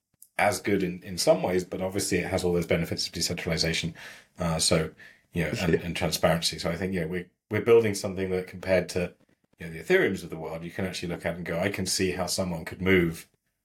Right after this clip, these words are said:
Speaker 1: from Binance to this and use it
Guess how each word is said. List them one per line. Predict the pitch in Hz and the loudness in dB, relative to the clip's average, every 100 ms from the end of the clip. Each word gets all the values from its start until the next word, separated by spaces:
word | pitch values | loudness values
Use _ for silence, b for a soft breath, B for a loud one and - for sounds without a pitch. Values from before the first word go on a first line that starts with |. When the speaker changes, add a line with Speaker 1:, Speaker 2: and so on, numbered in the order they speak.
| _ _ | _ _
Speaker 1:
from | - 87 82 80 80 _ _ _ - | -2 2 2 0 -8 _ _ _ 0
Binance | 85 90 82 80 - - | 2 4 2 -4 -6 -6
to | 73 | -2
this | 85 - - - | -2 0 -2 -4
and | 85 80 | -8 0
use | 90 90 | 4 4
it | - - | 2 -6